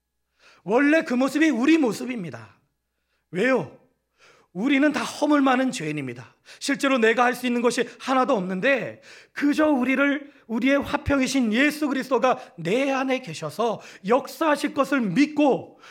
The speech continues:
우리는 오늘도 하루하루 살아낼 뿐입니다. 그 다음 예수 그리스도와 함께 우리는 지어져 가는 존재입니다. 에베소서 이 장 십 절에서는요, 우리는 그리스도 예수 안에서 선한 일을 위해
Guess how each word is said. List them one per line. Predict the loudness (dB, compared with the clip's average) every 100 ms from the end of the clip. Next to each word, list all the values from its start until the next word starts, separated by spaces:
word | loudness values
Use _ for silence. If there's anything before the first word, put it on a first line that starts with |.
| 0
우리는 | 2 4 4
오늘도 | 4 4 4 2 0 -2
하루하루 | 2 4 6 4 0 -6
살아낼 | -6 0 2 4 4 2
뿐입니다. | 2 4 2 0 -4 -6 -10 -16 _ -20 -20 -4
그 | 2 2
다음 | 4 4 2 0 -8 -20 _ -20 -6
예수 | 2 2 2 0 0
그리스도와 | 0 -2 2 4 4 2 -6 -4
함께 | 0 0 2 2
우리는 | 2 2 4 2 -2 -12 -10
지어져 | -4 2 4 4 4 2
가는 | 0 -2 0
존재입니다. | -2 -4 -2 0 0 -2 -4 -4 -4 -6 -12 -18 -20 -4
에베소서 | 0 2 2 0 0
이 |
장 | 0 0
십 | -2 0
절에서는요, | 2 2 0 -2 0 0 -2 -10 _
우리는 | -4 0 0 0 -2 -10 _ _ _
그리스도 | 0 0 2 0
예수 | 2 0 2 0
안에서 | 2 2 0 0 -4 -18
선한 | -4 0 2 0
일을 | 0 0 0
위해 | 2 2 2